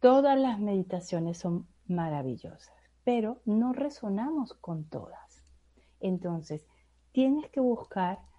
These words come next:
la que más se adapte. Es todo. Ahora, una vez que tú te sientas cómodo con un tipo de meditación, continúa, desarróllala y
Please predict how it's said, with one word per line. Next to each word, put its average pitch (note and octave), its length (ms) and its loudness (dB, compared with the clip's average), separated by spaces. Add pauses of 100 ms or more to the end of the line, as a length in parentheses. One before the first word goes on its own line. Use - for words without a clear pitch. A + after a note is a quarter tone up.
la G#3 280 -2
que - 180 -6
más E3 260 -4
se E3+ 100 -6
adapte. - 600 -8 (840)
Es A3+ 260 -2
todo. C#3+ 440 -2 (440)
Ahora, F#3 520 6
una E4 260 2
vez F#3+ 260 0 (180)
que F3+ 140 -4
tú A#3 280 -6
te F#3 200 -6
sientas G3+ 580 -6
cómodo E3 500 -4 (100)
con A3+ 240 2
un E4+ 180 0
tipo C#4 380 -2
de G3+ 100 -2
meditación, E3+ 720 -4 (640)
continúa, G3+ 1040 2
desarróllala F#3 880 -6 (100)
y B3 140 0